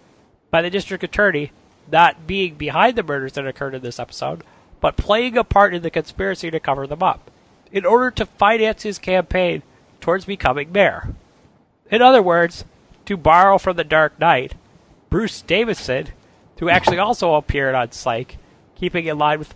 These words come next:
our discussion last week, as the district attorney in this episode, played the type of character that he is so good at, the White Knight, who works within the realm of gray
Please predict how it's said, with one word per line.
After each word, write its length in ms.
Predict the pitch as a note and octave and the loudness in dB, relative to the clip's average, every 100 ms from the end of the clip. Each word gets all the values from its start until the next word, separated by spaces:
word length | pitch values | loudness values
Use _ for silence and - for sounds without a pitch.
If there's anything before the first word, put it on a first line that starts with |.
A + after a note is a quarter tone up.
| _ | _
our 340 | C3+ C3+ C3+ - _ _ | 0 2 0 -4 _ _
discussion 400 | - - D#3 D3 | -20 -2 -2 -2
last 400 | C#3 F#3+ A3+ - | 0 2 2 0
week, 320 | C#3 B2+ - - _ _ | -8 -8 -8 -18 _ _
as 220 | E3+ F3+ | 0 0
the 100 | - | -2
district 360 | D#3+ F#3+ G3 F3+ | -6 -8 -8 -6
attorney 340 | D#3+ A#3+ A#3 | -2 -2 -2
in 60 | F3+ | -4
this 160 | D3+ D#3+ | -4 -4
episode, 460 | D3+ - D#3+ E3 - _ _ _ | -4 -2 -2 -2 -8 _ _ _
played 380 | - G#3+ B3 B3+ | -4 0 0 0
the 80 | A3 | -4
type 280 | - G#3 G3+ | 2 2 2
of 120 | - | -2
character 380 | F#3 F#3 - E3+ | 2 2 2 -6
that 140 | D#3+ | -6
he 120 | D#3 | -6
is 100 | C3+ | -8
so 340 | - - F#3 F#3+ | -8 -4 -2 -2
good 220 | D#3 D3 | -2 -4
at, 220 | G2+ - _ _ _ _ _ | -6 -12 _ _ _ _ _
the 100 | D#3 | 0
White 500 | D3 C3 D#3+ A3 G#3 D3+ | 0 2 2 2 -2 -4
Knight, 460 | D#3+ F3+ - - - _ _ _ _ | 2 2 0 -8 -20 _ _ _ _
who 80 | G3 | -6
works 340 | G3 G3 - - | 2 2 2 -2
within 260 | G3+ G#3+ | -4 -4
the 80 | F#3 | -4
realm 320 | D3+ D#3+ G#3+ | 0 2 4
of 180 | A3 F3 | 4 0
gray 420 | C3 E3 E3+ B2+ | -2 0 2 0